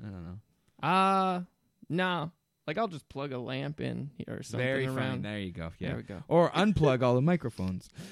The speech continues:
Speaker 1: Um,
Speaker 2: <laughs> That's better, actually.
Speaker 1: yeah. Uh, I will say thank you so much for listening, everybody. We appreciate it. We know we got a lot of new listeners for the new season, so please tell your friends, um,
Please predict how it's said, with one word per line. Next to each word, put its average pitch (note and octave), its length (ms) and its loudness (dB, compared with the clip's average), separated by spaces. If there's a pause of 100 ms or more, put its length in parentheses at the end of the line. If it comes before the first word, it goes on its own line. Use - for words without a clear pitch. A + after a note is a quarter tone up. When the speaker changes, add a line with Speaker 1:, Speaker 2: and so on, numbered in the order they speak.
(240)
Speaker 1:
Um, D3+ 800 6
Speaker 2:
<laughs> - 60 -20
That's - 180 -8
better, - 320 -10
actually. - 360 -16
Speaker 1:
yeah. A2+ 300 0 (100)
Uh, A#2 640 2 (920)
I B2+ 520 6
will B2+ 180 6
say D#3 560 4 (120)
thank B2+ 220 2
you A2 80 0
so A#2+ 180 2
much A2+ 160 2
for A2+ 120 -2
listening, G#2 320 -2
everybody. G2+ 320 -2
We F#2+ 120 -2
appreciate G2 540 -2
it. G2 200 -2
We G2+ 160 0
know G2+ 380 2 (240)
we G2+ 100 -8
got G2 120 -4
a F#2+ 60 -4
lot G2+ 200 0
of G2+ 40 0
new G2+ 160 0
listeners G2 440 -4
for G2 160 -4
the F#2+ 100 -4
new F#2+ 160 0
season, G#2 500 -4
so F2+ 320 -6
please G#2 640 -4 (280)
tell G#2 160 -2
your F2+ 140 -4
friends, A2+ 600 -2 (460)
um, E2+ 640 -6